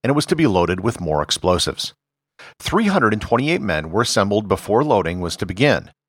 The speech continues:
When they were given the orders, "Column left" and "Forward march," to begin loading the munitions, every man in the unit refused to move forward.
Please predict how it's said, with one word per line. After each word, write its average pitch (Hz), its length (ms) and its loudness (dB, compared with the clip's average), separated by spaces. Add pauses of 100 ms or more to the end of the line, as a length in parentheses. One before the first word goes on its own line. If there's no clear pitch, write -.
(300)
When 92 140 -4
they 104 80 0
were 143 100 0
given 151 220 2
the 160 80 0
orders, 104 500 0
"Column 151 400 0
left" 107 460 0
and 104 200 -2
"Forward 92 380 2
march," 160 460 0 (200)
to 107 80 -8
begin 95 280 -2
loading 87 260 0
the 78 60 -6
munitions, 87 600 -2 (460)
every 160 360 0
man 117 280 2
in 147 100 0
the 175 80 -2
unit 101 400 -4
refused 85 460 -2
to 80 60 -8
move 78 200 -4
forward. - 500 -4